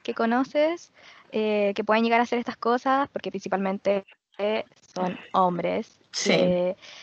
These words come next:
Speaker 1: y es terrible, es terrible porque una se ve como revictimizada en la justicia y eso no puede pasar porque, eh, tiene que haber un protocolo hacia las víctimas que sufrimos este tipo de hostigamiento en las redes.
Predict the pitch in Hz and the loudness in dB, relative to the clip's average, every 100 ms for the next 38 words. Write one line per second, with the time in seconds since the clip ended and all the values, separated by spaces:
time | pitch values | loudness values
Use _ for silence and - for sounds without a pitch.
0 | - - - 208 202 196 240 330 302 285 | -20 -20 -8 -4 -2 0 0 2 2 4
1 | 302 208 185 - 240 294 269 277 226 208 | 4 6 4 2 -2 0 2 2 0 0
2 | 208 - 208 202 214 247 247 233 220 233 | -2 -2 0 2 4 2 2 0 2 0
3 | 240 233 233 233 226 220 220 - 226 233 | 0 2 4 4 4 4 2 4 2 4
4 | 247 240 - 196 220 240 247 247 247 240 | 2 2 2 2 4 4 2 0 -4 -8
5 | _ - 208 - 214 190 180 - - - | _ -10 -10 -8 -4 -2 -2 -4 -8 -14
6 | 202 196 190 185 185 220 359 349 302 339 | -10 -8 -8 -8 -6 -2 2 4 4 4
7 | 294 - 381 - - - 220 220 208 208 | 2 0 -6 -4 -10 -8 -6 -4 -2 -4
8 | - - - - 220 202 - 247 269 269 | -6 -20 -20 -10 -4 -4 0 4 6 6
9 | 220 247 277 277 269 269 - 269 269 277 | 6 4 6 4 0 -2 2 2 4 4
10 | 269 269 254 - 262 262 - 240 _ 262 | 4 2 0 0 -2 -2 -6 -10 _ -2
11 | 247 247 262 254 - 233 - 226 226 240 | 2 4 2 -2 -6 -6 -6 -8 0 2
12 | 254 254 247 240 247 240 240 233 - 240 | 2 2 0 0 0 0 0 -2 -2 0
13 | 233 220 226 226 233 247 233 - | 2 0 0 -2 -2 -2 -2 -4